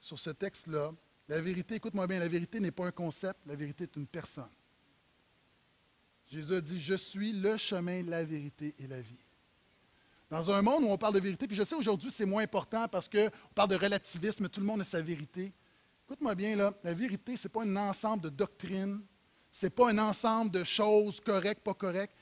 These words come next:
Essentiellement, fondamentalement, ultimement, la vérité, c'est une personne, c'est une relation avec Jésus.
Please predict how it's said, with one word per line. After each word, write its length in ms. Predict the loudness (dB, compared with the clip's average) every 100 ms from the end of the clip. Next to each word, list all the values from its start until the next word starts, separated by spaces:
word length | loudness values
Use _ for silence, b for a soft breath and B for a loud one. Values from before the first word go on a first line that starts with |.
| b b
Essentiellement, 760 | 6 8 6 6 6 6 8 6
fondamentalement, 840 | 6 6 8 8 6 6 6 4 4
ultimement, 480 | 2 2 2 4 4
la 120 | 2
vérité, 380 | 0 -2 -4 -8
c'est 120 | -2
une 80 | -2
personne, 380 | -2 -4 -4 -4
c'est 80 |
une 80 | -4
relation 340 | -2 -2 -2 -6
avec 120 | -6
Jésus. 280 | -10 -14